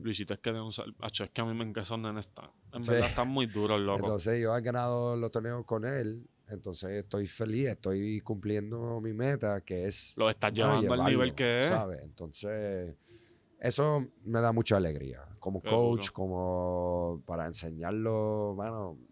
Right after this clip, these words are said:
Speaker 2: qué es lo que necesita para de verdad
Speaker 1: Ujú.
Speaker 2: llegar a ese tope.
Speaker 1: Me encanta.
Speaker 2: Sí.
Speaker 1: Eh, nada, está bien. Me mencionaste a, a Calbucci, me mencionaste a, ¿cómo es que se llama, perdón, el número diez? Que no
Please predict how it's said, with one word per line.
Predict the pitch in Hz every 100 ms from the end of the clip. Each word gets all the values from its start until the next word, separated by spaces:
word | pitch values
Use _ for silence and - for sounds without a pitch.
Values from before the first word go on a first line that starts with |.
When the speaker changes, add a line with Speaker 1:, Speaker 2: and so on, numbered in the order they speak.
| - _ _ -
Speaker 2:
qué | - 110
es |
lo | 120
que | 117
necesita | 110 95 92 104 98 98
para | 98 92 90 82 - _ _ _ - -
de | 92
verdad | 90 85 85 98 107
Speaker 1:
Ujú. | 127 120
Speaker 2:
llegar | 135 98 90 85
a | 85
ese | 80 80
tope. | 71 67 58 _ _ _ _ _ -
Speaker 1:
Me |
encanta. | 104 98 95 95 95 95 _ 104
Speaker 2:
Sí. | 107 - 69 -
Speaker 1:
Eh, | 131 120 117 117 113 113
nada, | 120 151
está | 156 147
bien. | 165 147 185
Me | 143
mencionaste | 135 127 123 123 -
a, | 156 156 160 160 156 156
a |
Calbucci, | 156 156 147 160 175 180
me | 165 147
mencionaste | 143 127 131 131 120 - 143
a, | 156 147 147 143 127
¿cómo | 143
es | 147
que | 175
se | 165
llama, | 160 147
perdón, | 135 139
el | 143
número | 131 120 107
diez? | 120
Que | 120 110
no | 107